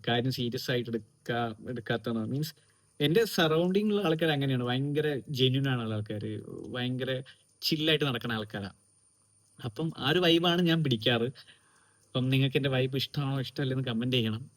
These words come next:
പിന്നെ ഇ-, ഇന്നലെ ഇട്ട വീഡിയോസിൽ നിങ്ങൾക്ക് എന്തെങ്കിലും പോരായ്മകൾ, അല്ലെങ്കിൽ നിങ്ങൾക്ക് എന്തെങ്കിലും മിസ്ബിഹേവ് പോലെ,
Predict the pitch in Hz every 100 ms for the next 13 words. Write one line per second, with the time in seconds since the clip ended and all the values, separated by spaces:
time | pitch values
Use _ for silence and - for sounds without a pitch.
0 | _ - 120 127 143 - - - _ 113
1 | 110 143 135 147 135 135 127 139 135 -
2 | 147 131 131 127 123 123 131 131 135 127
3 | 123 123 123 123 123 127 127 123 135 120
4 | 123 123 123 113 123 - 127 127 110 131
5 | 135 127